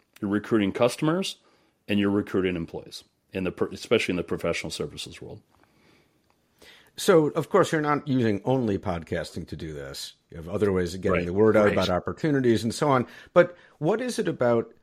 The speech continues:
Speaker 2: doing a podcast that you think adds something valuable to that, to that effort?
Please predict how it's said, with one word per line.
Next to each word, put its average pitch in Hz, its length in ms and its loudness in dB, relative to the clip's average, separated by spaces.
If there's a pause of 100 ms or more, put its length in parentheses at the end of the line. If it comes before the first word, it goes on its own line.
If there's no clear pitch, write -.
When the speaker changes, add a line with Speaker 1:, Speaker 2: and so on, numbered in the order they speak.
(380)
Speaker 2:
doing 127 300 2
a 107 80 -8
podcast 139 800 0
that 104 100 -10
you 110 80 -4
think 113 320 -4
adds 113 280 0
something 101 360 -2
valuable 92 680 -2
to - 200 -6
that, 85 520 -6
to 101 100 -6
that 82 240 -6
effort? - 360 -14